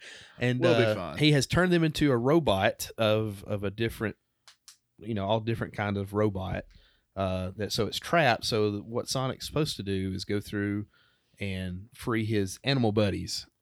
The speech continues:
Speaker 1: But there's a lot of times I just <laughs> skip over killing, killing the, uh, the bad guys.
Speaker 2: So,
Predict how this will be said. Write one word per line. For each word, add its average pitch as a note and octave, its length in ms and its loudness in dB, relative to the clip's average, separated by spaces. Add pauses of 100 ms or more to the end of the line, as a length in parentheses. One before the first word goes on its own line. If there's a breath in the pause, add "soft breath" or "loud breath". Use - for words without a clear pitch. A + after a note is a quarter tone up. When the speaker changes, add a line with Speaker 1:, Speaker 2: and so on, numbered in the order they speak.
Speaker 1:
But A#2 160 -12
there's A#2 140 -2
a A#2 60 -2
lot A2+ 160 4
of - 40 -6
times G#2 180 -2
I G2+ 60 0
just G2+ 180 -4
<laughs> - 20 0
skip - 400 -4
over - 340 0
killing, A#2+ 440 -2 (420 loud breath)
killing B2 340 2
the, G#2+ 280 0
uh, G2 180 -2
the G2+ 100 -8
bad F#2+ 300 -2
guys. F#2 200 -6
Speaker 2:
So, C3 280 2